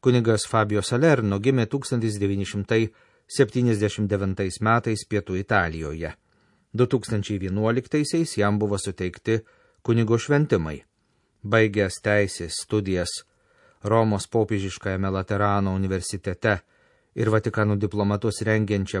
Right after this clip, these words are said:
popiežiškąją bažnytinę akademiją, kunigas Fabio Salerno tarnavo nunciatūroje Indonezijoje, Šventojo Sosto misijoje Europos taryboje Strasbūre, o pastaruoju metu Vatikano valstybės sekretoriate.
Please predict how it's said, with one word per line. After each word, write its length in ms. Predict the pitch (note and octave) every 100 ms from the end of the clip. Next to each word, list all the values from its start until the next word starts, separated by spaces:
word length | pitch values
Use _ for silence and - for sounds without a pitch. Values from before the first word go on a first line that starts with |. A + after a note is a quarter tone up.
| -
popiežiškąją 680 | G#2+ - F#2+ F#2+ - G2 F#2
bažnytinę 560 | F#2+ G2+ A2 G2 G2 F#2+
akademiją, 640 | - A2 D#3 C3 F#2 D#2 _ _ _ _ _ _ _
kunigas 440 | - E3 D3+ D3 -
Fabio 300 | A#2+ G#2+ G2
Salerno 520 | G#2+ A2 A#2+ A2+ G#2
tarnavo 580 | - G2+ G#2 G#2 G2+ G2
nunciatūroje 840 | G2+ G2 G#2 - G#2+ G2+ G2 F#2
Indonezijoje, 960 | A#2 A2 F#2+ G#2 B2+ B2 B2+ B2+ C3+ C#3 _ _ _ _
Šventojo 440 | - C#3 B2+ A#2 G#2
Sosto 420 | B2 A2+ - A2
misijoje 640 | A2+ G#2+ - G2+ G2+ F#2+ F2+ -
Europos 440 | A#2 G#2+ G2 G#2 -
taryboje 400 | G#2+ F#2+ G2 F#2
Strasbūre, 720 | - G2+ G2 A#2 D#3+ E3 E3 _ _ _ -
o 120 | D#3+
pastaruoju 480 | D#3+ - B2+ A#2 A2
metu 400 | G#2 F#2 A#2+ A#2 _ _ _ _ -
Vatikano 560 | C3+ B2+ A#2+ G#2 G2+ G2
valstybės 640 | G2+ - A2 F#2+ F#2+ -
sekretoriate. 800 | A#2 A#2+ A2+ A2 G#2+ G2 - D#2